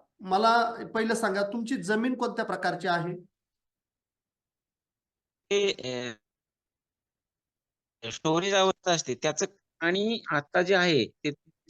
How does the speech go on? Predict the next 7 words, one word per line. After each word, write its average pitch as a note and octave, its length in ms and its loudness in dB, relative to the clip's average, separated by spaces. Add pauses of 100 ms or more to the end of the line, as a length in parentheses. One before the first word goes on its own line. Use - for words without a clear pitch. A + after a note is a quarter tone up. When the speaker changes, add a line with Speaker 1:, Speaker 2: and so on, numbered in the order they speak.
(1000)
Speaker 2:
हां, C#3 120 0 (580)
हे F#3+ 240 6
फक्त G3+ 300 2 (460)
मिस G3+ 240 4
होतंय E3+ 240 2
ना, D#3+ 180 2
त्यात E3+ 200 0